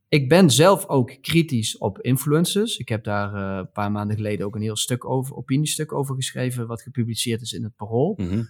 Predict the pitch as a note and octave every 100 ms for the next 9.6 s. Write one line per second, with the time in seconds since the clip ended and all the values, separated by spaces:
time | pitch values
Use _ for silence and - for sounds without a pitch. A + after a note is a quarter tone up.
0 | - A2+ A#2+ A2 - D3+ D#3 B2 A#2 D3+
1 | C#3 B2 B2+ A2+ G2 - F3 E3 - B2
2 | B2 A2+ A2+ B2 B2+ B2 A2 G#2 G#2+ B2+
3 | D#3+ E3+ E3+ E3 - D#3 D#3 E3+ - G3
4 | B3+ - E2+ D#2 _ - C3 B2+ A#2+ A2+
5 | A2 C3+ F3 D#3 D#3+ E3+ D3 D3 D3+ F#3
6 | - _ _ - A#2+ - B2+ A#2 A#2+ D#3
7 | G3+ - D#3 C#3 B2+ B2+ B2+ B2 A#2+ A#2
8 | C3 G#3 - _ _ _ _ _ _ C3+
9 | B2+ B2 B2 A#2+ B2